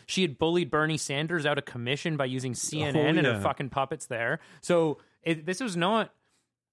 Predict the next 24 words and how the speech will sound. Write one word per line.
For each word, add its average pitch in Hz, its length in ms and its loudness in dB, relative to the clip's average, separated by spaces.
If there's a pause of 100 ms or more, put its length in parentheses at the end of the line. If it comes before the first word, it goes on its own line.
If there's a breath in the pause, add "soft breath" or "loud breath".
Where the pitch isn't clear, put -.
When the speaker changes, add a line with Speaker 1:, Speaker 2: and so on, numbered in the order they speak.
Speaker 1:
I'm 170 400 2
not 160 220 2
a 151 60 0
Trump 143 240 -4
supporter 131 400 -4
by 117 240 -2 (100)
any 165 220 0
stretch - 280 -4
of 127 60 -14
the 123 100 -10
imagination, 110 840 -8
but 120 340 0
I, 160 380 2 (200)
I 160 140 2
told 180 280 0
my, 127 380 0
my 120 220 -2
mom, 117 380 -2
who 123 120 -6
I 117 80 -4
know 123 200 -2
listens 127 420 -4
to 117 100 -12
these, 110 340 -8